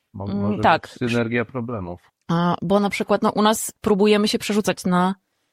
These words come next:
Speaker 2: te metody bio-, biotechniczne, czyli na przerywanie czerwienia i tak dalej, a w przypadku Tropilelapsa, no, to jest jedna z dwóch skutecznych metod. Nie, tak naprawdę jest kwas mrówkowy i przerywanie czerwienia i nie ma nic innego,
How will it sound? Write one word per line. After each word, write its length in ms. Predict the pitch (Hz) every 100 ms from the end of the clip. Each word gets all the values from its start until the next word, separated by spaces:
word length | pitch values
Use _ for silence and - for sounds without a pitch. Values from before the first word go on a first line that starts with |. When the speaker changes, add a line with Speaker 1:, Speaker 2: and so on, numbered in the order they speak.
| _
Speaker 2:
te 100 | -
metody 260 | 190 190 190
bio-, 340 | 185 185 180
biotechniczne, 580 | 185 185 180 226 196 202
czyli 200 | 190 185
na 80 | 185
przerywanie 380 | 170 175 160 160
czerwienia 400 | 196 214 254 233
i 60 | 220
tak 120 | 214
dalej, 220 | 214 208
a 60 | 202
w 40 |
przypadku 300 | - 202 196
Tropilelapsa, 720 | 202 190 196 190 202 - 208
no, 140 | 185
to 120 | 190 196
jest 160 | 185
jedna 200 | 202 185
z 40 | 170
dwóch 200 | 180 -
skutecznych 500 | - 180 175 185 -
metod. 320 | 156 147 -
Nie, 240 | 190 170 127
tak 160 | 185
naprawdę 340 | 190 190 175 180
jest 120 | -
kwas 240 | - 196
mrówkowy 540 | 202 190 - 202 208 277
i 120 | 214
przerywanie 420 | - 208 196 185
czerwienia 400 | 180 165 139 135
i 120 | -
nie 80 | 196
ma 60 | 208
nic 240 | 226 -
innego, 420 | 220 160 143 202